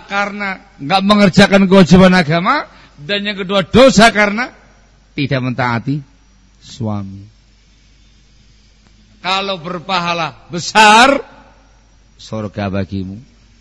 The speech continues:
Kalau berdosa, juga besar. Juga besar,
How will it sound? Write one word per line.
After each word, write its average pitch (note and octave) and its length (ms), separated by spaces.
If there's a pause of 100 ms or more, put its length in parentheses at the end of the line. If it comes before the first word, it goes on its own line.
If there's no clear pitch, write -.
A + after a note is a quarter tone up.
(380)
Kalau G#3 320
berdosa, B3+ 640 (400)
juga - 320
besar. - 240 (1500)
Juga C4+ 240
besar, F#3 560